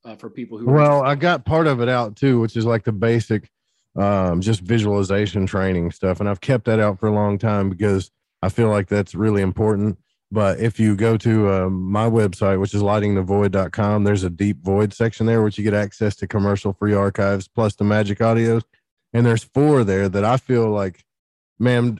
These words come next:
Speaker 2: and I tell them in the audios, I'm like, "You guys just do this for at least six weeks," because the more you can train this visualization, uh, and once we get into, like, scrying and going through the tree and all the stuff, like, the better this is gonna be for you. And
Speaker 1: Cool.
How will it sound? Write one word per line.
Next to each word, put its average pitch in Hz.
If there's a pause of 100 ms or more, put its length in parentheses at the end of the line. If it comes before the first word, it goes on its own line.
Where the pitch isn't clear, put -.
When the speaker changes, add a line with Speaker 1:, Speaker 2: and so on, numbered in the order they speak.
(120)
Speaker 2:
and 120
I 120
tell 151
them 120
in 135
the 120
audios, 104
I'm 107
like, 98
"You 113
guys 107
just 101
do 123
this 107
for 101
at 104
least 135
six 95
weeks," 92
because 110
the 110
more 139
you 135
can 113
train 120 (400)
this 107
visualization, 101
uh, 90 (360)
and 110
once 120
we 110
get 110
into, 104
like, 101
scrying 113
and 92
going 110
through 107
the 92
tree 113
and 101
all 98
the 98
stuff, 95 (400)
like, 92
the 95
better 104
this 98
is 90
gonna 92
be 95
for 76
you. 76
And 80 (280)
Speaker 1:
Cool. 110